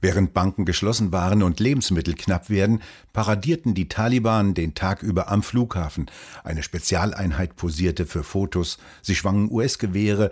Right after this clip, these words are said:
und schauten sich Flugzeuge und Militärausrüstung an, die die U-S-Militärs vor ihrem Abzug noch zerstört hatten. Das Passagierterminal am Flughafen, früher eines der sichersten Orte Afghanistans, wurde in ein Chaos verwandelt. Leere Patronenhülsen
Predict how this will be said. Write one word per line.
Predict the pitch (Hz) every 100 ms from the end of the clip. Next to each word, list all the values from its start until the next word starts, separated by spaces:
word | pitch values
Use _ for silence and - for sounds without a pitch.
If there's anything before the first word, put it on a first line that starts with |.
| - -
und | 104 -
schauten | 139 147 120
sich | 92
Flugzeuge | - 113 143 - 107 98 104
und | 104 -
Militärausrüstung | 104 101 - 120 127 - 90 - 85 - 90 85
an, | - 87 78 - -
die | 87
die | 80 87
U-S-Militärs | 104 92 101 101 87 80 87 90
vor | - 92
ihrem | - 90 92 -
Abzug | 73 - - 82 -
noch | 80 -
zerstört | 98 - - 85 76
hatten. | 71 71 71 - - _ _ -
Das | -
Passagierterminal | - 80 82 87 131 - 85 90 90 82
am | 92
Flughafen, | - 101 104 120 117 139 123 -
früher | - 87 127 135 -
eines | 92 127 117
der | - 87
sichersten | 117 127 110 - 92
Orte | 92 95 107 98 -
Afghanistans, | - - 92 95 95 110 117 117 - - -
wurde | 80 85 92
in | - 92
ein | 98 95
Chaos | - 107 101 82
verwandelt. | - 90 78 80 78 71 - - -
Leere | 78 87 90 85
Patronenhülsen | - 73 - 90 92 85 87 87 87